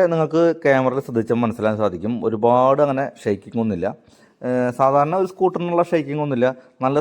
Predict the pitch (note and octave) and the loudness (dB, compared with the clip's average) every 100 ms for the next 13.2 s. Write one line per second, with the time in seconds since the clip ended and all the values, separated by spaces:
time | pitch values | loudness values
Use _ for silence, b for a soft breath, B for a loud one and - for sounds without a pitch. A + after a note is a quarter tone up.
0 | D3 D3+ C#3 C#3+ C3+ C3 B2 B2+ A#2 A2 | -2 -2 0 2 2 2 0 2 2 2
1 | A#2 A#2 A2+ G2+ G#2 A#2+ F2+ D#2 b b | 0 0 0 0 -2 -4 -4 -8 b b
2 | _ - G2+ G#2 G#2+ A2 G#2+ G#2 - G2+ | _ -10 -4 -2 0 0 0 0 -2 -2
3 | G#2 - G#2 G2+ G2 F#2+ - G#2+ A2+ A2 | -2 -2 -2 -2 -4 -6 -6 -2 2 2
4 | G#2+ A2 A#2 G#2+ F#2+ E2+ E2 b b b | 2 0 -2 -4 -6 -6 -8 b b b
5 | b _ F2+ G#2 - A#2 A2 G#2+ G#2+ G#2+ | b _ -8 -6 -4 -2 0 0 -2 0
6 | B2 - - B2 A2+ B2+ A#2 A#2+ A#2+ C#3 | 0 -2 -4 -4 -2 -2 0 0 -2 -4
7 | C#3 C#3 A#2 A#2 G#2 A#2+ A#2 G#2+ G#2 G2+ | 2 2 2 -2 -4 -4 0 0 0 -4
8 | F#2+ A#2 B B _ A2 A2+ A#2+ B2+ A#2+ | -6 -6 B B _ -2 0 0 -2 -2
9 | C3 C3+ C3 A#2+ B2 B2+ A#2+ A#2+ A2+ - | 0 0 0 0 2 2 0 -4 -4 -4
10 | A2 - A2 A#2 A#2 B B A2 G#2+ G#2+ | -4 -4 -4 -2 -4 B B -10 -10 -4
11 | A2 A2 A#2 C3+ C3 C3 A#2+ A#2 G#2 A2+ | 2 2 2 0 0 0 0 -2 -2 -4
12 | G#2+ G#2 G2+ G2+ G2 G2 F#2+ G#2 G2+ G2+ | -2 -2 -2 -4 -4 -4 -4 -2 -2 -4
13 | F2+ F#2+ | -6 -6